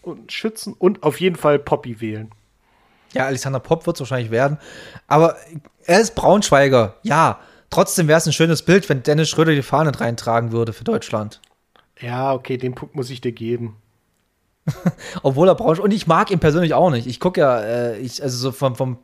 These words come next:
Speaker 2: vom Menschlichen her. Er ist kein schlechter Typ, er hat bloß ganz komisch, <laughs> er ist bloß halt,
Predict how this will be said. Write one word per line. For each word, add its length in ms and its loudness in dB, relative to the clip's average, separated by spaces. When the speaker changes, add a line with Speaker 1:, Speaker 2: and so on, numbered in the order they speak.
Speaker 2:
vom 180 -4
Menschlichen 460 -2
her. 220 -2
Er 120 4
ist 120 2
kein 160 2
schlechter 340 0
Typ, 240 -2
er 100 2
hat 180 0
bloß 280 -2
ganz 240 -2
komisch, 540 0
<laughs> 120 -8
er 140 -2
ist 120 -10
bloß 200 -2
halt, 220 0